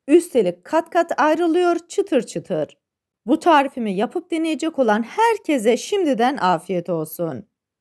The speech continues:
Bir tarifimizin daha sonuna geldik. Videomu izlediğiniz için teşekkür ederim. Bana destek olmak için tarifimi beğendiyseniz beğenmeyi... Abone değilseniz abone olmayı,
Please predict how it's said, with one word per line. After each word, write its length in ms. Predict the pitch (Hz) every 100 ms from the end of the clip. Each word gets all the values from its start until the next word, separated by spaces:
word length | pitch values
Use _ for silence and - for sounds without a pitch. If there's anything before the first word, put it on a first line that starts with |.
| _ _ _ _ _ _ _
Bir 140 | 339
tarifimizin 840 | 480 - 349 285 277 226 208 190 190
daha 180 | 226
sonuna 400 | 311 254 233 214
geldik. 600 | 180 175 160 156 160 143 _ _ _ _
Videomu 380 | - 285 330 359
izlediğiniz 580 | 302 285 349 392 440 349
için 300 | 277 - 320
teşekkür 500 | 370 254 247 226 214
ederim. 580 | 185 165 160 156 139 202 _ _ _ _
Bana 260 | 226 330 392
destek 400 | 381 339 392 370
olmak 360 | 370 370 392 392
için 360 | 269 240 196
tarifimi 600 | 202 285 330 339 339 320
beğendiyseniz 800 | 247 311 311 320 320 254 196 175
beğenmeyi... 840 | 175 185 175 175 170 175 247 339 - _ _ _ _ _
Abone 420 | 226 240 320 302
değilseniz 600 | 285 302 294 220 202 - -
abone 380 | 202 240 294
olmayı, 680 | 311 311 311 311 320 320 311